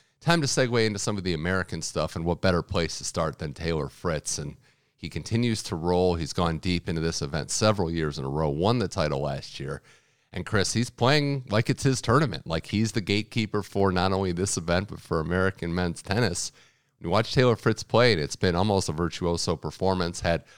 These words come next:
a tough match with Ben Shelton in there, was able to beat Fucsovics in straight sets, moves into the quarterfinals where he'll play today against Jannik Sinner. But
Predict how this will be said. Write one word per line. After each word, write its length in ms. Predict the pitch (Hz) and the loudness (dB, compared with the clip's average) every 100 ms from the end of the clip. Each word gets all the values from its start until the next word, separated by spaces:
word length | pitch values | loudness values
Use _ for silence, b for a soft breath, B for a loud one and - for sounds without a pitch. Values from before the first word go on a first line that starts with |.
| b | b
a 100 | - | -8
tough 280 | - 98 - | 0 0 0
match 260 | 92 90 90 | -2 -2 -4
with 100 | - | -2
Ben 200 | 87 78 | -2 0
Shelton 400 | - 101 95 98 | 2 2 2 0
in 180 | 92 92 | -2 0
there, 260 | 92 90 - b b b | 0 0 -4 b b b
was 140 | 78 87 | -6 -2
able 200 | 90 82 | 0 0
to 60 | |
beat 200 | 73 85 | -2 -4
Fucsovics 600 | - 98 - 87 95 87 85 | -2 -4 -2 -2 -2 -2 -4
in 80 | |
straight 360 | 80 - 90 - | -4 0 -2 -2
sets, 460 | - 98 92 - - | 0 0 0 -2 -4
moves 260 | 92 85 | -2 -2
into 180 | 90 87 | -2 -2
the 100 | 78 | -4
quarterfinals 640 | - 117 - - 87 87 90 | -2 0 0 0 0 0 0
where 160 | 82 | 0
he'll 140 | 90 82 | 0 -2
play 280 | - 87 | -2 -2
today 380 | - - 73 90 | -2 -6 -2 -2
against 340 | 85 80 - - | -2 -4 -4 -4
Jannik 300 | 82 73 - | -4 -4 -4
Sinner. 360 | - 113 80 | 2 2 0
But 300 | 76 73 76 | -8 -6 -8